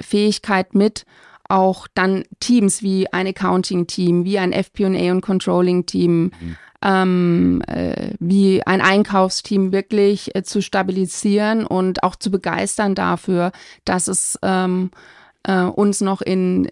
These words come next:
Speaker 1: zehn, fünfzehn, zwanzig Jahren gibt und, äh, dafür zu sensibilisieren, dass, ähm,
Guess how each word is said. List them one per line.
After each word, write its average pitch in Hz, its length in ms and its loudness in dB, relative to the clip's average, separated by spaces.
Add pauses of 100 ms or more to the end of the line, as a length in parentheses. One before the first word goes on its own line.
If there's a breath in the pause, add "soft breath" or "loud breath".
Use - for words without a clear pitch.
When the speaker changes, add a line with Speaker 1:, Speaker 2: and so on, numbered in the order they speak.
(120)
Speaker 1:
zehn, 185 440 0
fünfzehn, 196 540 -2
zwanzig 208 480 -2
Jahren 170 400 -2
gibt 202 320 -4
und, 180 400 -2
äh, 180 180 0
dafür 185 360 0
zu - 100 -4
sensibilisieren, 190 1000 0 (720 loud breath)
dass, 185 500 -2 (400)
ähm, 185 920 0